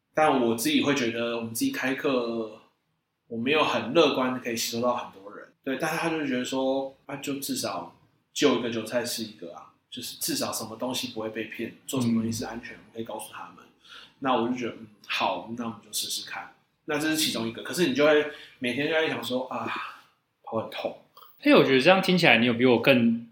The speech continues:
Speaker 2: 积极地创造贡献，然后得到意义感。然后，可是我感觉我不这么做，某部分是因为我不想要完全的都在奉献他，我想要，例如说，我可以享受我自己的生活，我想要可以睡饱，我想要有心情享受打电动，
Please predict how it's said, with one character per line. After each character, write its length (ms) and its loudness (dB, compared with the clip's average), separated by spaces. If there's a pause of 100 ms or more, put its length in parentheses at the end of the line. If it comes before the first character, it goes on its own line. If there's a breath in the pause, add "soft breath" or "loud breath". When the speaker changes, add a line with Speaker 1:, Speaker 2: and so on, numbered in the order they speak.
Speaker 2:
积 180 0
极 200 0
地 300 0
创 220 0
造 120 4
贡 280 0
献， 220 0
然 100 -6
后 60 -2
得 160 -4
到 180 2
意 120 -6
义 240 -14
感。 240 -14 (240)
然 120 6
后， 240 4
可 80 -6
是 140 4
我 160 10
感 220 4
觉 100 -4
我 100 0
不 160 -8
这 140 -2
么 140 2
做， 160 2
某 140 0
部 80 -10
分 140 2
是 160 0
因 120 6
为 100 6
我 160 4
不 160 -2
想 300 0
要 340 -2 (460)
完 180 6
全 180 2
的 140 0
都 140 2
在 160 6
奉 240 0
献 200 -2
他， 200 -4
我 100 -4
想 160 0
要， 340 6 (300 loud breath)
例 100 4
如 60 8
说， 140 6
我 80 6
可 100 4
以 60 8
享 240 6
受 180 4
我 80 2
自 140 -2
己 40 2
的 80 -2
生 240 -4
活， 80 -8
我 160 -6
想 140 0
要 80 6
可 100 0
以 60 4
睡 280 6
饱， 280 -2
我 100 -2
想 220 2
要 420 8 (280 loud breath)
有 120 4
心 240 6
情 200 4
享 200 -2
受 140 2
打 220 0
电 240 2
动， 200 -6